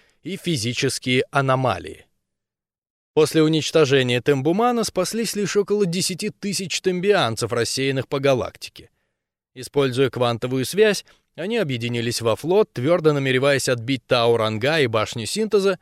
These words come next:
воскресить погибших и наказать Диа. Однако Куама,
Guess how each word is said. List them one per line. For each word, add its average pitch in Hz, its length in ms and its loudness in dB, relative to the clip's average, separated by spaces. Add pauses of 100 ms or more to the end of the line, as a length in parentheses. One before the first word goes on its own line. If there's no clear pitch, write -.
(300)
воскресить 175 560 0
погибших 180 600 -2 (240)
и 208 140 -10
наказать 143 640 0
Диа. 85 360 -10 (720)
Однако 117 540 0
Куама, 113 580 2